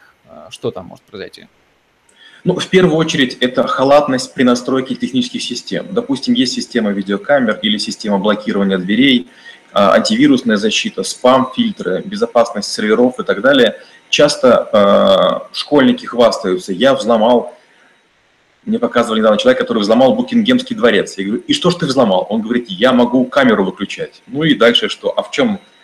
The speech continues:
Speaker 2: эффект от твоего взлома? Ну как? Я могу выключить, они ничего не увидят. Ну они же увидят, что ты выключил, вот и, и включат заново.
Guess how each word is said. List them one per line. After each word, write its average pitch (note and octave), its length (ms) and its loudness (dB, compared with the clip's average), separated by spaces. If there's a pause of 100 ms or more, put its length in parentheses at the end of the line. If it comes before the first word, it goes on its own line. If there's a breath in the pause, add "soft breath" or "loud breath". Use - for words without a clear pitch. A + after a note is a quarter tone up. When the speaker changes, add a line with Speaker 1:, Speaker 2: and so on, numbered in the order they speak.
(220 soft breath)
Speaker 2:
эффект - 360 -2
от G#2 140 -2
твоего G#2+ 260 2
взлома? F#2 400 -2
Ну A#2+ 100 2
как? B2 300 0
Я G#2+ 60 0
могу B2 240 2
выключить, F3 440 -2
они B2 200 2
ничего B2+ 280 2
не B2+ 100 4
увидят. G2+ 380 0 (380 soft breath)
Ну D#3+ 160 2
они G3+ 160 6
же F#3+ 100 4
увидят, G3 220 2
что C3+ 160 -2
ты A#2 60 4
выключил, F2+ 460 -4
вот C3+ 240 -2
и, G#2+ 80 0
и B2 120 2
включат B2 420 -2
заново. F2 380 -2